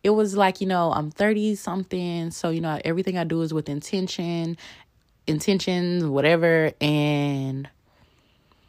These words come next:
yeah, along, basically, moral of the story, he said because I had children, he would not date me.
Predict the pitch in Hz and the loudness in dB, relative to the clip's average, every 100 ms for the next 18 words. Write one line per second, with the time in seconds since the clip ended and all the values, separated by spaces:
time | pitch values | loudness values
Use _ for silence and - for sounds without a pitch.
0 | _ - 196 269 214 208 226 247 208 170 | _ -6 4 6 6 2 4 4 4 2
1 | 190 440 285 254 220 254 339 285 196 - | 2 0 -4 -2 0 2 2 0 -2 -4
2 | - 247 151 156 214 247 247 180 - 262 | 2 2 2 0 -2 2 2 2 0 4
3 | 262 254 247 - 175 254 277 247 - 214 | 6 4 2 4 4 4 0 -2 2 4
4 | 170 165 165 220 214 202 180 170 139 156 | 4 0 0 0 4 4 4 2 2 0
5 | - - - | -2 -6 -10